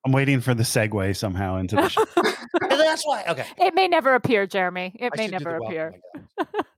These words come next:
Speaker 3: Well, uh, I wanna welcome all of our guests that are listening in. We intend to have some Higgy today.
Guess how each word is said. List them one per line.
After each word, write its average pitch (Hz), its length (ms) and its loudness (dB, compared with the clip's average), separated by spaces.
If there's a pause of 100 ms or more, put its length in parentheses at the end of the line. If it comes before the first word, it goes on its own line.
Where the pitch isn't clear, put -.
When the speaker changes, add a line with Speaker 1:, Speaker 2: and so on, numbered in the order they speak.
(280)
Speaker 3:
Well, 127 200 2 (100)
uh, 120 300 -2
I 131 100 0
wanna 175 240 2
welcome 139 440 0
all 127 160 0
of 120 80 -2
our 120 100 2
guests 117 240 -2
that 117 60 -2
are 110 40 -2
listening 110 400 -6
in. 107 200 -6
We 135 240 -4 (140)
intend 170 320 -4
to 170 40 2
have 139 220 -2
some 120 180 -2
Higgy 160 680 -2
today. 117 500 -2